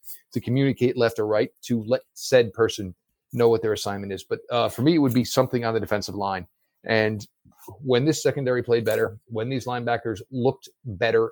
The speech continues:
at times, it was because the defensive line was wreaking havoc, and it wasn't just ninety-five. It was ninety-five and friends, and that's kind of been an issue here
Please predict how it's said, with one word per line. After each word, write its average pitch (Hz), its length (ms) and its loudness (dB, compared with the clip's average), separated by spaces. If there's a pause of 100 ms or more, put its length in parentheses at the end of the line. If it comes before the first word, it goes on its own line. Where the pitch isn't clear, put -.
(120)
at - 220 -6
times, 104 540 -6 (320)
it 151 40 -8
was 151 120 -4
because 135 400 -2
the 123 80 -10
defensive 120 460 -4
line 104 240 -6
was 101 100 -12
wreaking 104 320 -8
havoc, 104 380 -4 (100)
and 160 80 -4
it 147 60 -6
wasn't 131 260 0
just 101 180 -10
ninety-five. 92 640 -10 (460)
It 131 80 2
was 110 120 2
ninety-five 110 720 0 (520)
and 120 360 -2 (120)
friends, 95 680 -6
and 104 160 -8
that's - 320 -6
kind 120 240 -2
of 113 180 -2
been 110 400 2 (960)
an 139 160 4
issue 113 300 0
here 92 300 -8